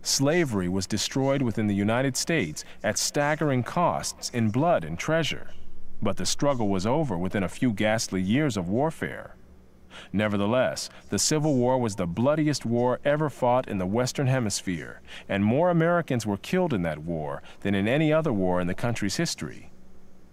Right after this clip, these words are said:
But this was a highly atypical, indeed unique,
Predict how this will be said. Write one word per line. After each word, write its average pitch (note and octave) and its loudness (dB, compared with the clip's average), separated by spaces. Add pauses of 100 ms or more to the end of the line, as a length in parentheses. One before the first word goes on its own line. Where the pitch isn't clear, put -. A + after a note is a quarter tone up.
But G#2 0
this F#3+ 2
was A#2 0
a G2 4
highly C#3+ 2
atypical, A#2+ -2 (260)
indeed G#2 4
unique, A#2+ 2